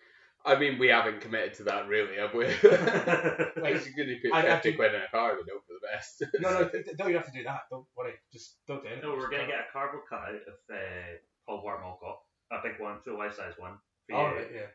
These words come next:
Speaker 2: And then we're
Speaker 3: Nice.
Speaker 2: gonna get a Ted Danson one for Becky.
Speaker 3: Okay, yeah, well, fair enough. Go for it.
Speaker 2: No, we're not doing that.
Speaker 3: Well, that leads me on to Mihal's one. We'll, we'll talk about that one in a minute.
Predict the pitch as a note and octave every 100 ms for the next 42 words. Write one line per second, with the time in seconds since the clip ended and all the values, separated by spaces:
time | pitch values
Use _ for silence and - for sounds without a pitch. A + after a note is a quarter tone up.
0 | - G2+ G2 G2 G2+ G#2 - G2 F#2+ -
1 | G2 G2 A#2 - F#2 F2 - G#2 - -
2 | _ _ _ _ _ _ _ _ _ _
3 | _ - F#3+ - D3+ G#3+ B3 - - B2
4 | - _ - G#2 F#3+ - _ _ _ -
5 | G2 G#2+ G#2 E2 D#2 D#2 _ _ _ _
6 | _ _ B2 D#3+ E3 C#3 D3 C#3+ C#3 B2+
7 | A#2+ A2 - C3+ D3 B2+ - C3 C#3+ C#3+
8 | D3 F#3 F#3+ - F3+ - - - B2 B2+
9 | B2 -